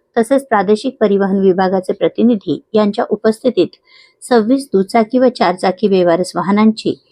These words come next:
कायदेशीर लिलाव प्रक्रिया करण्यात येणार आहे.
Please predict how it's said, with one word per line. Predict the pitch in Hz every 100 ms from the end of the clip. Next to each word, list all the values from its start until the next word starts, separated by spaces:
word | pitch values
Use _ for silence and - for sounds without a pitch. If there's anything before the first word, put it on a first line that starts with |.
| _ _ _ -
कायदेशीर | 220 202 226 - 226
लिलाव | 208 185 185
प्रक्रिया | 180 175 202 233
करण्यात | 214 196 214 220
येणार | 160 160 160
आहे. | 156 160